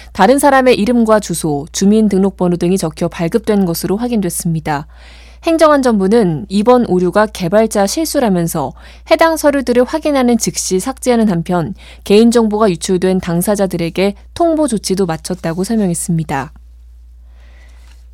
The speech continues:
영남권 삼 선인 추경호 의원이 국민의힘 원내대표 선거에 출사표를 던졌습니다.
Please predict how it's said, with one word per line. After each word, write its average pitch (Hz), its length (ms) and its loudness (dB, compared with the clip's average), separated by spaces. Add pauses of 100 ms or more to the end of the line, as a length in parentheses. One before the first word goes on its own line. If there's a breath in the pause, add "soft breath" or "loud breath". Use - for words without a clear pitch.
영남권 285 600 4
삼 339 240 -4
선인 302 400 0
추경호 320 640 2
의원이 185 480 2
국민의힘 240 640 2
원내대표 226 480 2
선거에 190 420 0
출사표를 294 640 -2
던졌습니다. 175 840 -4